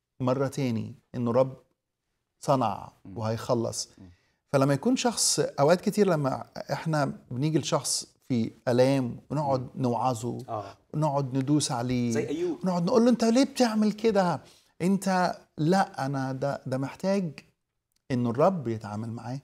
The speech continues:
Speaker 2: يعني أصدقاء أيوب ما، ما
Speaker 1: بالظبط.
Speaker 2: فادوش بحاجة.
Speaker 1: لا، ما فادوش حاجة، هما كانوا بيدافعوا عن ربنا.
Speaker 2: مم.
Speaker 1: وأوقات كتير إحنا بنروح للناس زي كده ونقعد ندافع عن ربنا.
Speaker 2: شهادة الرب ح-، يعني هي أفضل كلام اتقال في النهاية.
Speaker 1: إنما أنا محتاج أصلي معاه.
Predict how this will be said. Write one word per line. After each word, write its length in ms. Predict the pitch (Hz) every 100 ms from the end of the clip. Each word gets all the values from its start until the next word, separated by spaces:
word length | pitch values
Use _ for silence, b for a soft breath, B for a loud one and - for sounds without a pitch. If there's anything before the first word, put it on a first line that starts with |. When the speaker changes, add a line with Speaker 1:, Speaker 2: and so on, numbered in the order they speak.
| -
Speaker 2:
يعني 140 | 107
أصدقاء 420 | - 110 - 156 131
أيوب 300 | 123 143 123
ما، 140 | 123
ما 160 | 117 -
Speaker 1:
بالظبط. 240 | 139 139 127
Speaker 2:
فادوش 240 | 156 165
بحاجة. 280 | 147 143 131
Speaker 1:
لا، 220 | 151 185 277
ما 60 |
فادوش 320 | 214 269 311
حاجة، 180 | - 190
هما 160 | 135 170
كانوا 180 | 233 226
بيدافعوا 360 | 220 247 220
عن 80 | 156
ربنا. 360 | 143 139 131 117 -
Speaker 2:
مم. 80 | 110 _
Speaker 1:
وأوقات 320 | - 147 196 190
كتير 220 | 202 233
إحنا 160 | 190
بنروح 340 | 165 156 208 196
للناس 200 | 165 180
زي 100 | 180
كده 180 | 185 175
ونقعد 220 | 170 156
ندافع 320 | 135 147 151
عن 140 | 127
ربنا. 120 | 123 117
Speaker 2:
شهادة 240 | 120 196
الرب 260 | 160 175 180
ح-، 180 | - -
يعني 280 | 110 113 110
هي 260 | 147 - - _ _ _ -
أفضل 500 | 151 143 139 127 110 - -
كلام 280 | 131 143 131
اتقال 300 | - 127 123
في 80 |
النهاية. 200 | 104 147
Speaker 1:
إنما 440 | 147 190 233 - 180
أنا 120 | 180
محتاج 320 | 170 - 180
أصلي 360 | 165 160 151 135
معاه. 340 | 110 107 113